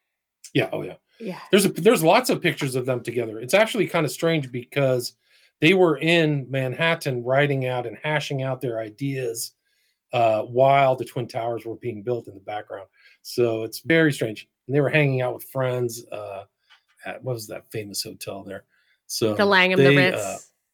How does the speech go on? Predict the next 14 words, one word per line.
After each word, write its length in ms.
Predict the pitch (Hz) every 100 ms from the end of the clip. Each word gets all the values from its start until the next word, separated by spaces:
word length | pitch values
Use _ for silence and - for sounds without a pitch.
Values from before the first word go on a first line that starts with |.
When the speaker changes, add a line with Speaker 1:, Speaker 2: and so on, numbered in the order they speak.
| _ _ _
Speaker 2:
Here? 260 | 208 196 196
Speaker 1:
uh, 200 | 127 107
not 180 | 143 135
the 80 |
Ritz, 240 | 101 95 95
I 60 |
can't 120 | - 92
remember. 280 | 92 90
It's 160 | 95 -
like, 200 | 113 131
where, 380 | 139 147 180 165
where 280 | 147 156 151
did, 300 | 131 123 120
uh, 280 | 117 110